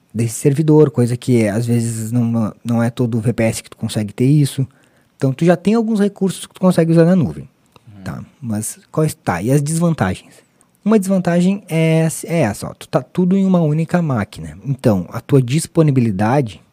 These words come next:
Speaker 1: depende daquele, daquela máquina virtual, daquele único servidor.
Speaker 2: Que era o mesmo problema, só que em menor grau, talvez, do que ele tinha antes, que ele tava tudo numa máquina só.
Speaker 1: Isso, é. Mas antes, é, antes ele talvez tivesse um problema maior, porque,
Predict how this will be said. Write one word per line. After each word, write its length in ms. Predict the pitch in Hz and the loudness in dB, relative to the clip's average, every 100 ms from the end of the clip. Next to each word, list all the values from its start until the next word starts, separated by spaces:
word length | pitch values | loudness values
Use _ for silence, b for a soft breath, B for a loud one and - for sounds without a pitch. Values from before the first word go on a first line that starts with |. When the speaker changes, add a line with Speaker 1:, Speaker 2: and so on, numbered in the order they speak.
| _ | _
Speaker 1:
depende 540 | - 135 - 151 175 175 | 2 2 4 2 2 4
daquele, 560 | 170 165 160 151 156 | 4 6 4 4 2
daquela 320 | 160 156 160 151 | 2 0 0 -2
máquina 320 | 143 139 151 | -4 -2 -2
virtual, 480 | 139 143 180 85 - _ _ _ _ _ _ _ _ - | -2 -2 -2 -4 -8 _ _ _ _ _ _ _ _ -12
daquele 320 | 95 110 113 | -8 -2 0
único 240 | 113 113 | 0 -4
servidor. 480 | - 123 160 139 87 | -4 -4 0 0 0
Speaker 2:
Que 100 | - | -2
era 140 | 147 143 | -2 -2
o 20 | |
mesmo 380 | 147 151 160 185 | -4 -6 -4 -6
problema, 520 | 185 160 147 156 208 | -6 -6 -6 -8 -8
só 140 | - | -8
que 240 | 165 170 135 123 113 | -8 -8 -12 -14 -20
em 300 | - 131 127 | -18 -16 -14
menor 400 | 123 123 131 135 | -10 -8 -6 -4
grau, 260 | 131 127 160 | -2 -2 0
talvez, 440 | 175 131 151 165 | -2 -2 -2 -4
do 100 | 175 | -8
que 120 | 175 | -10
ele 140 | 190 180 | -8 -8
tinha 340 | 185 202 233 | -10 -10 -10
antes, 320 | 202 143 - | -8 -10 -14
que 120 | - 135 | -14 -10
ele 240 | 131 139 | -10 -10
tava 240 | 143 147 | -10 -10
tudo 160 | 151 156 | -10 -12
numa 180 | 165 175 | -10 -10
máquina 300 | 175 165 202 | -10 -10 -12
só. 280 | 208 123 - _ _ | -10 -12 -12 _ _
Speaker 1:
Isso, 400 | 170 117 107 - - | 2 2 0 -10 0
é. 340 | 139 123 67 - - | 2 2 0 -14 -6
Mas 280 | 95 113 | -2 2
antes, 260 | 113 113 - | 2 2 2
é, 220 | 127 127 | 2 4
antes 280 | 104 113 131 | 2 0 -2
ele 100 | 156 | 0
talvez 280 | 151 139 135 | 2 2 2
tivesse 280 | - 147 170 | 2 0 0
um 40 | |
problema 260 | 156 156 156 | 2 2 2
maior, 280 | 165 151 156 | 4 4 4
porque, 480 | - 180 - 180 | 0 2 4 4